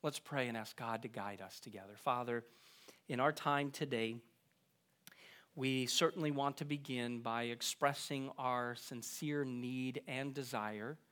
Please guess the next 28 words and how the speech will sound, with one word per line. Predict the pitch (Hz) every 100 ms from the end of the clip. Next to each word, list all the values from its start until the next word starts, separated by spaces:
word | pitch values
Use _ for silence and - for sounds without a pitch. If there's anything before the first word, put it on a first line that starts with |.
| _ _ _ _ _ _ -
that | 120 127
you | 131 147
would | 143 131
work | 123 127 156 -
and | 135 120
teach | - 165 147 -
us | 120 -
today. | - 120 104 95 _ _ _ _ _ _ _ _ -
I | 123
know | 135 147
that | 143 135
we | 147
come | 143 143 135 135 123
with | 117
a |
lot | 113 113 127
of | 135
things | - 139 135
on | 131
our | 135
mind, | 131 123 120 123
a | 113
lot | 107 113
of |
things | - 139 127
on | 139
our | 139
plate. | 135 135 113 113